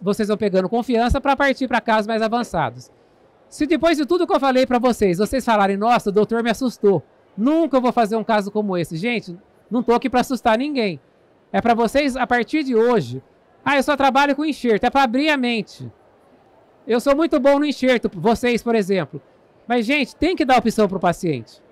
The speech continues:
Porque se ele vai num dentista depois, ficou um ano e meio, fez enxerto, fez bloco,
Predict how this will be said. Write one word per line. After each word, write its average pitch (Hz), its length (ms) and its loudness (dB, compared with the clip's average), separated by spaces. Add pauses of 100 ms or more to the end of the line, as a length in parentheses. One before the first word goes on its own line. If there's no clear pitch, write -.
(340)
Porque 254 220 0
se - 80 -2
ele 302 120 0
vai 294 140 2
num 294 120 -2
dentista 262 540 -2
depois, 214 580 0 (640)
ficou 277 240 2
um 285 100 2
ano 339 120 2
e 311 60 0
meio, 269 340 2
fez 247 180 0
enxerto, 247 540 -2
fez 254 220 0
bloco, 233 580 2